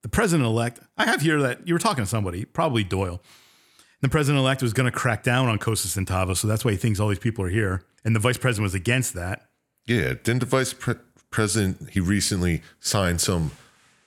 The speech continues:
Speaker 1: Uh, some deal with Costas and Tava.
Speaker 2: that allowed them to have
Speaker 1: Yeah.
Speaker 2: refuge or something?
Speaker 1: Yeah, and th-, he was doing secret dealings with them.
Speaker 2: Yeah.
Speaker 1: Secret meetings with Costas and Tava and leaders, and he's gotta be the bad guy who's doing this.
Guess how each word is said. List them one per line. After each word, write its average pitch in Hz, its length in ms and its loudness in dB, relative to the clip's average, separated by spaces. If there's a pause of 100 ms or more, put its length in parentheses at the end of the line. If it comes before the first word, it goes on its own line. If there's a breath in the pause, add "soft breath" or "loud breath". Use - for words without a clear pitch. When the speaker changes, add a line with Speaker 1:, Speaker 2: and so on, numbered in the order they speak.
Speaker 1:
Uh, 147 60 -4
some 135 180 2
deal 123 260 2
with 120 120 0
Costas 117 360 0
and 117 100 0
Tava. 120 380 2
Speaker 2:
that 110 100 -2
allowed 90 340 2
them 85 240 0
to 80 280 0 (200)
have 76 440 -2
Speaker 1:
Yeah. 87 60 -4
Speaker 2:
refuge 80 460 -2
or 80 60 0
something? 78 420 -2 (240 soft breath)
Speaker 1:
Yeah, 123 280 2
and 117 440 -2
th-, 113 200 -2
he 107 120 2
was 113 120 0
doing 110 200 2
secret 101 260 -2
dealings 98 340 0
with 92 120 -4
them. 90 220 -2 (120)
Speaker 2:
Yeah. 67 340 0 (200)
Speaker 1:
Secret 123 280 0
meetings 113 380 2
with 98 120 -4
Costas 104 280 -4
and 95 100 -4
Tava 101 220 0
and 87 100 -2
leaders, 107 560 0
and 82 240 -8 (840 soft breath)
he's 95 140 -2
gotta 104 200 2
be 107 60 2
the 104 80 2
bad 110 240 2
guy 110 120 2
who's 107 100 0
doing 113 280 2
this. 90 260 -4